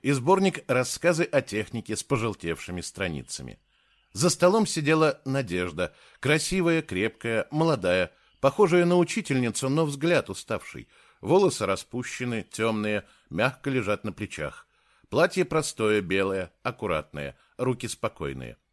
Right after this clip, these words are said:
Она подняла глаза. «Будем заводить формуляр?» «Можно», — сказал Туманский, — «но давайте сначала познакомимся. Я из Москвы, следователь.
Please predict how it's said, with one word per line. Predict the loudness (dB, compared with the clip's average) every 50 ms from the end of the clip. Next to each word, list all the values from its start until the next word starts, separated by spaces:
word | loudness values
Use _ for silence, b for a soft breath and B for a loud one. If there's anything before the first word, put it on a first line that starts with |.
| _ _ _ _
Она | -4 -2 2 2 2 2
подняла | 0 -2 -4 -2 0 0 2 0
глаза. | 0 2 0 0 2 0 0 -2 -2 _ _ _ _ _ _ _ _ _ _ _
«Будем | -10 -4 0 0 2 2 2 2 2
заводить | 2 4 4 4 2 2 -2 -4
формуляр?» | -2 0 2 4 4 4 4 4 2 -2 _ _ _ _ -14
«Можно», — | -6 0 4 6 6 6 6 6 6 6 4 4 4 0 -10 -16
сказал | -12 -6 -2 0 2 4 4 2 2
Туманский, — | 2 0 0 2 2 0 0 -2 -4 -4 -2
«но | 2 4 4 6
давайте | 6 8 8 8 6 4 2 0
сначала | 0 0 0 2 2 0 0 0
познакомимся. | 0 0 0 0 0 0 -2 -4 -6 -6 -8 -10 -12 -12 -14 -16 B B B B B B B B
Я | 0 2 4 6 6 6
из | 6 6
Москвы, | 6 4 4 4 2 0 2 4 4 4 2 0
следователь. | -6 -8 -4 0 0 0 2 2 2 0 0 0 -4 -4 -6